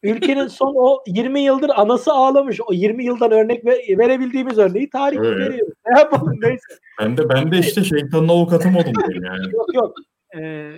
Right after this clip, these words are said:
Speaker 1: iyi yapıyorsun o konuda. Ama şunu söyleyeyim. Ee,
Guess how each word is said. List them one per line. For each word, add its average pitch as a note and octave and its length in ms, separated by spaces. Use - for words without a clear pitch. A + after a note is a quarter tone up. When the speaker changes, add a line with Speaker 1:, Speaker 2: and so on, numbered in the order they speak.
Speaker 1:
iyi G3 160
yapıyorsun D3 520
o C3 40
konuda. E3 380
Ama A#3+ 180
şunu C4 240
söyleyeyim. G3+ 520
Ee, D#3+ 320